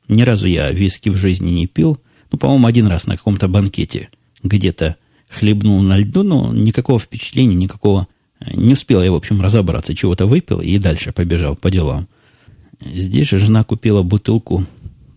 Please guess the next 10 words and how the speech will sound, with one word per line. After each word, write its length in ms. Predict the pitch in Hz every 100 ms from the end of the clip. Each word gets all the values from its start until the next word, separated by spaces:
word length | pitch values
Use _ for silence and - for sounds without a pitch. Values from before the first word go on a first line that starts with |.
| _ _ _ -
какого-то, 640 | - 104 104 101 95 101 92 - - -
как 180 | - -
называется, 460 | 120 107 101 - 87
Джонни, 640 | 98 117 117 104 - 87
Джонни 280 | 104 107 101
Вок-, 320 | 95 123 139 _
Вокер, 540 | 107 95 120 - - 107 _ _ _
что-то 280 | - - 110
вот 120 | 107
такое. 400 | 113 - 85